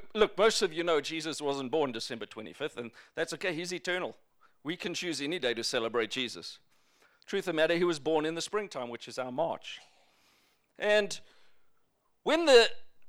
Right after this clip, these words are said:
angels come and give this message to the shepherds, the shepherds are standing there. The first week of the month of Nisan is the week that lambs are born in Israel. Isn't that cool? Lambs aren't born all through the year.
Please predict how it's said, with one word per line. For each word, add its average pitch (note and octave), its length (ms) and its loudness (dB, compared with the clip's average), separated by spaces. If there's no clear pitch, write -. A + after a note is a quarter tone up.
angels G3+ 500 2
come G#3+ 200 2
and E3 100 -2
give B3+ 140 -2
this D4+ 180 0
message G3+ 440 0
to G#3 100 -4
the E3 100 0
shepherds, D#3+ 640 -2
the F3 100 0
shepherds B3 720 2
are E3 80 -4
standing A3 400 -6
there. C#3 240 -2
The D3 80 -6
first G3+ 360 -6
week D#3+ 360 -10
of C#3 200 -4
the C#3 80 -8
month C3+ 240 -8
of D3+ 140 -10
Nisan B2 480 -12
is C#3 200 -8
the C#3+ 100 -4
week F3 300 -12
that E3 160 -6
lambs D3 400 -6
are D3 80 -2
born B2 480 -8
in C#3+ 140 -14
Israel. C3 360 -10
Isn't G3 120 -8
that F#3+ 140 -2
cool? E3 220 -2
Lambs B3+ 300 0
aren't F#4 200 -2
born B3 200 0
all A3+ 100 2
through G3+ 200 -4
the E3+ 100 2
year. C#3+ 260 0